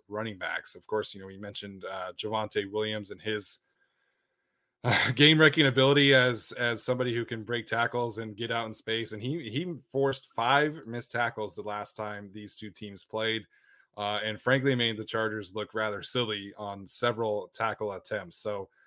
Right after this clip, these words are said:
uh, it looks like Drew Tranquill is not going to be playing this week. He has not practiced. He has a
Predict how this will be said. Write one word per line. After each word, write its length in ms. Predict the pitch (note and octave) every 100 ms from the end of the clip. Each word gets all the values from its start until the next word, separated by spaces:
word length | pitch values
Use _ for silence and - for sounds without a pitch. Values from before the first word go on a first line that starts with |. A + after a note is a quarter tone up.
| _ _ _ _
uh, 300 | G#2 G2+ G2+
it 140 | A2+ A#2
looks 260 | C#3 D3+
like 180 | - D3
Drew 160 | C3 C#3
Tranquill 560 | C3 C#3 C3+ C#3 C#3
is 160 | B2+ G2+
not 320 | G#2+ A2+ B2+
going 220 | B2+ C3
to 100 | B2+
be 140 | B2+ A#2
playing 380 | - A#2 B2+ B2+
this 240 | B2+ -
week. 200 | B2+ A#2+
He 120 | -
has 140 | G#2 G2
not 260 | G#2+ A2
practiced. 440 | - A2+ G#2+ G#2+ -
He 100 | G#2
has 180 | G2+
a 100 | G2+